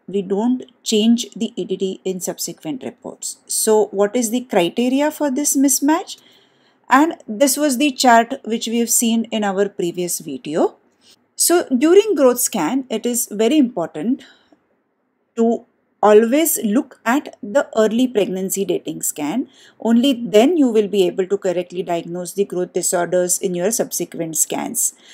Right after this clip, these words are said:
So if you haven't really gone through the previous video, I request you to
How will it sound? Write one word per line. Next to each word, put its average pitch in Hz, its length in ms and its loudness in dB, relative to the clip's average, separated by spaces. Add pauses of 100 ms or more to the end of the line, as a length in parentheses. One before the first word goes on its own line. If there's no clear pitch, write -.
(160)
So 220 300 2
if 247 160 0
you 254 140 4
haven't 240 400 2 (120)
really 220 300 2
gone 220 320 0
through 262 160 -4
the 214 100 0
previous 185 460 0
video, 175 440 -2
I 214 120 2
request 202 520 0
you 262 80 -4
to 240 240 -6